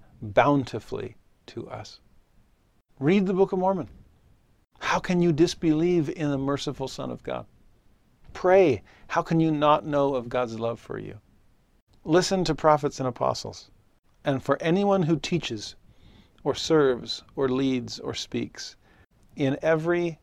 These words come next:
sacrament meeting talk, in every class lesson, in every family scripture study,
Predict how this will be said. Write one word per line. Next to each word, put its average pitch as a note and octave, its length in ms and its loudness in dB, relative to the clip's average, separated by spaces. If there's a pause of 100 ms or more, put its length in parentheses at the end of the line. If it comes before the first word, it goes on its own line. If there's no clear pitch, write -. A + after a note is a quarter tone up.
sacrament C#3+ 480 2
meeting C3 240 -4
talk, - 420 -10 (880)
in C3+ 140 -6
every D3 260 2
class D3+ 460 4
lesson, A#2+ 380 -2
in A#2+ 120 -4
every E3 320 4
family D#3 460 2
scripture C3 420 -2
study, - 440 -8